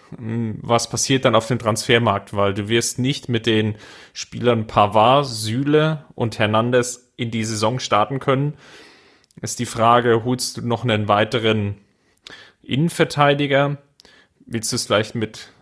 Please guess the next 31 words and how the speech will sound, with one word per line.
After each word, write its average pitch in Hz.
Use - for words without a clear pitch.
ähm, 101
Mai 117
probieren? 135
Wobei 104
Mai 110
natürlich 123
auch 113
in 117
der 110
kompletten 110
Saison 110
als -
Nachwuchsspieler 117
jetzt -
unter 117
Niko 117
Kovac 120
nicht 113
besonders 135
gut 135
gelitten 127
war, 147
wenig 120
Chancen 135
bekommen 131
hat, 123
meistens 107
auch 110
derjenige 120
Spieler 117
war, 113